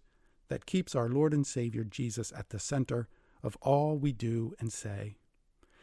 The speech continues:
If you'd like to learn more about this project and sign up to get regular email updates,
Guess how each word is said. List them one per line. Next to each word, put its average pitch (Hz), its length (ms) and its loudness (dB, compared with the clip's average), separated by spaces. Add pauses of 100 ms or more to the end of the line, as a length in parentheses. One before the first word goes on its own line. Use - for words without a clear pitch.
(160)
If - 160 -4
you'd 170 280 4
like 156 180 6
to 147 140 0
learn 151 160 8
more 165 180 8
about 156 240 6
this 147 160 2
project 151 580 4 (300)
and 117 100 -2
sign 151 320 6
up 160 220 4
to 147 100 -2
get 127 320 2
regular 127 520 2 (120)
email 170 360 6
updates, 160 540 2